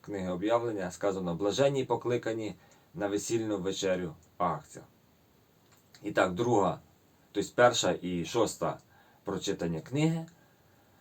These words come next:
е, друга і п'ята в даному випадку про воскресіння і,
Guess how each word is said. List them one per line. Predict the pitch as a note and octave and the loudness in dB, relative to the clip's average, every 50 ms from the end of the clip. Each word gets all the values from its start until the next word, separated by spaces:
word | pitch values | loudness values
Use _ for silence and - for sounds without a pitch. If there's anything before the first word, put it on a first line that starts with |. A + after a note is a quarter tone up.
| _ _ _ _ _ _ _ _ - | _ _ _ _ _ _ _ _ -12
е, | A#1+ E2 E2+ E2+ E2+ E2+ D2+ - - - - _ _ _ _ _ _ _ _ _ _ | -8 -6 -4 -2 -2 -2 -4 -6 -8 -10 -16 _ _ _ _ _ _ _ _ _ _
друга | - F2+ F2 C3+ D3 F#3+ F#3+ - G2 E2+ D#2+ D2+ - - - - _ _ _ _ _ _ _ _ _ _ _ _ _ _ _ _ - | -10 0 4 6 8 8 8 8 6 4 4 0 -4 -12 -20 -20 _ _ _ _ _ _ _ _ _ _ _ _ _ _ _ _ -14
і | D#2 E2 E2+ E2 D#2+ D2 - - _ | -10 -8 -6 -6 -6 -8 -10 -8 _
п'ята | G#2+ G#2+ F#2 F#2 - - D#2+ | 0 2 2 2 0 -2 -6
в | D2 | -4
даному | D2+ D#2+ D#2+ D#2+ D#2 D2+ D2+ D2 | -4 -4 -4 -2 -4 -4 -6 -6
випадку | D2+ D#2 - - - - - - - C#2+ C2 C2 - - _ _ _ _ | -6 -6 -8 -10 -14 -18 -20 -20 -18 -18 -18 -18 -20 -20 _ _ _ _
про | - G2+ G2+ | -2 0 0
воскресіння | G2 F#2 - - A2 G#2+ G2+ - - A#2+ A2 G2+ F#2 E2 D2 C#2 - - _ _ _ _ _ _ _ - | 0 0 -2 -2 -2 -2 -2 -2 -2 -2 -2 0 -2 -2 -4 -6 -10 -16 _ _ _ _ _ _ _ -10
і, | F2 F2 F2 E2+ E2 E2 D#2+ D#2+ D#2+ | -6 -4 -4 -4 -4 -2 -2 -4 -4